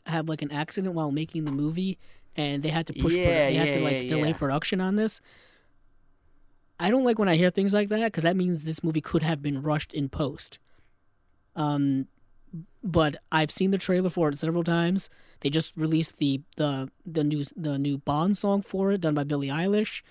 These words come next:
Speaker 1: which is a, a rather different Bond song than I think we've ever heard before. Um, I don't
Speaker 2: Hmm.
Speaker 1: know if you got a chance to listen to it, Steven, but
Speaker 2: Yeah, I listened to some of it. I,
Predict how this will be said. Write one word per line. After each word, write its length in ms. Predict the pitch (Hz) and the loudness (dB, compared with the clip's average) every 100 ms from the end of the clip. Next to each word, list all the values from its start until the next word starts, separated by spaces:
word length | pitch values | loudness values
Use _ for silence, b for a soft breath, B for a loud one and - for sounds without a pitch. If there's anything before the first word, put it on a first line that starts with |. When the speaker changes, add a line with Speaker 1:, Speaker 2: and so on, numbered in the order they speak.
| b b b | b b b
Speaker 1:
which 160 | 151 180 | -4 -2
is 140 | 151 | -2
a, 260 | 147 139 - - - - - | -2 -2 -6 -12 -20 -20 -10
a 60 | 135 | 2
rather 260 | 180 269 | 4 4
different 360 | 214 277 294 233 | 2 2 2 2
Bond 280 | 208 196 175 | 4 2 4
song 200 | 180 170 | 2 4
than 100 | 156 | 2
I 60 | |
think 160 | 151 190 | 0 0
we've 160 | 196 - - | 0 -2 -2
ever 340 | 190 175 170 | 0 2 0
heard 260 | 143 160 139 | 2 0 0
before. 460 | 131 - 135 147 - - - - - | -6 -8 -10 -12 -18 -20 -20 -20 -6
Um, 260 | 160 143 147 | -2 0 2
I 60 | |
don't 100 | 175 | 4
Speaker 2:
Hmm. 20 | 202 | 4
Speaker 1:
know 60 | |
if 80 | 185 | 4
you 60 | 180 | 2
got 100 | 170 | 0
a 20 | |
chance 240 | 156 156 | 0 0
to 60 | 147 | 0
listen 200 | 151 156 | -4 -4
to 100 | 147 | -4
it, 80 | 139 | -4
Steven, 400 | - 147 139 139 | -4 -6 -4 -2
but 80 | 180 | 4
Speaker 2:
Yeah, 220 | 170 147 | 4 6
I 160 | 175 208 | 6 6
listened 320 | 214 - 151 | 4 0 -4
to 60 | - | 0
some 180 | 147 | 2
of 160 | 139 131 | 2 0
it. 120 | 139 | -2
I, 280 | 156 170 180 | -2 -4 -8